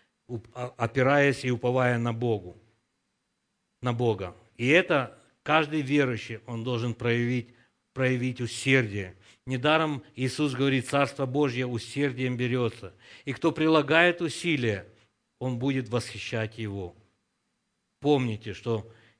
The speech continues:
есть такое выражение в мире, я когда-то его слышал: «Взлетает тот, кто не жалеет сил на разбег».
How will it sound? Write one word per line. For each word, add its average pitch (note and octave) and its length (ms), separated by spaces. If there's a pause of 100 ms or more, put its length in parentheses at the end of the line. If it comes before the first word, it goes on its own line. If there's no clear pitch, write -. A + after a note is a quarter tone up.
есть F3 220
такое D#3+ 300
выражение B2+ 640
в - 20
мире, A2 280
я A2 100
когда-то A2+ 380
его G#2+ 160
слышал: G2+ 480 (600)
«Взлетает C#3+ 720
тот, - 420 (420)
кто - 160
не C#3 140
жалеет C#3 600 (100)
сил F3 400
на B2+ 200
разбег». G#2 600